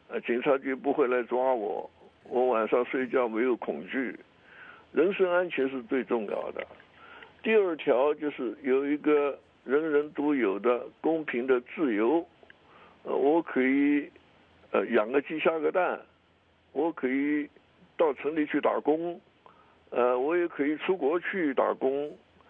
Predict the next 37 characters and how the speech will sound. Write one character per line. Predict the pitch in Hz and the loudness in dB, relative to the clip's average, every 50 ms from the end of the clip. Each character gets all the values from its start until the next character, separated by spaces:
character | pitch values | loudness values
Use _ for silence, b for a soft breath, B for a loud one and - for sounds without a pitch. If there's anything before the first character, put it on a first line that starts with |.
| b b b | b b b
我 | - 143 160 | -2 -2 -2
可 | - - 147 | 2 2 0
以 | 160 160 | 0 2
选 | - - 120 120 127 | 0 0 -2 0 2
择 | 151 160 165 | 0 0 0
这 | 160 208 196 175 | 2 0 -2 0
个， | 143 131 110 110 123 | 2 0 0 0 0
选 | - 127 113 135 | -2 -2 -2 0
择 | 147 156 160 | -2 -2 0
那 | 180 185 170 139 | 2 0 0 2
个。 | 120 107 101 107 - - - _ _ _ B B B B B B B B B - | 0 0 0 0 -4 -8 -12 _ _ _ B B B B B B B B B 0
这 | 190 185 | 0 2
种 | 175 151 143 143 | 2 0 -2 -2
自 | - - 190 160 | -4 -2 0 2
由， | 147 151 151 147 147 | 4 4 2 2 -2
只 | 147 - - 196 180 | -4 -4 0 2 2
要 | 175 175 160 147 | 4 4 4 2
不 | - - - 220 208 170 | 0 0 2 2 2 2
妨 | 160 160 147 151 170 | 2 2 2 2 2
碍 | 185 190 175 151 - - | 2 2 0 0 -2 -2
别 | 151 170 | 2 2
人 | 196 185 170 170 165 139 107 - - - | 2 2 0 -4 -8 -8 -12 -18 -14 -10
同 | - 143 165 190 208 | -6 -2 0 0 2
样 | 208 175 143 | 2 0 0
的 | 135 135 | -2 -4
自 | - - 139 120 113 | -2 -2 -2 0 2
由， | 117 120 120 143 139 - b b b b b b b b - | 2 2 2 0 -2 -8 b b b b b b b b 2
每 | - 113 123 | 2 2 4
个 | 131 143 | 2 0
人 | 147 143 135 127 | 0 0 0 0
的 | 135 139 | -2 -2
自 | - - 151 127 | -2 -2 0 2
由 | 113 117 110 120 127 131 - - - _ - | 4 4 4 4 2 0 -4 -8 -18 _ -8
应 | 123 120 113 | -6 -6 -2
该 | 107 120 110 104 | 2 2 2 2
保 | - 95 92 - - | 2 0 -2 -2 -2
障， | - - 95 | -2 -2 -2